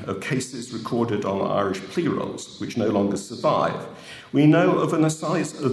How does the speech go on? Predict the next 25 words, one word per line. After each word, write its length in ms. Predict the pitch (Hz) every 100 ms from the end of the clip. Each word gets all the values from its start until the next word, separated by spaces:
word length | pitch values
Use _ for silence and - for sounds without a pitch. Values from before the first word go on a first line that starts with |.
| -
Darrein 440 | 131 127 123 120
presentment, 680 | 139 - 131 - 113 - - -
I'll 140 | 95
explain 320 | 90 - 98 95
that 160 | 82
in 100 | 85
a 40 | 87
moment, 360 | 98 95 - - -
heard 220 | 165 180
in 120 | 170 127
the 100 | 113
Dublin 400 | 98 98 98 92
bench 380 | 85 85 - - -
in 180 | 107 110
Easter 360 | - 104 - 107
term 480 | 110 87 85 85
thirteen 380 | - 90 92 80
oh 100 | 80 82
two, 600 | - 127 - - - - - - - -
brought 320 | 143 165 -
by 120 | 127 123
Geoffrey 460 | 139 143 113 110
Harold 640 | - - 160 156 156 147 - -
against 440 | 131 - 113 110 123
Richard, 360 | 131 - -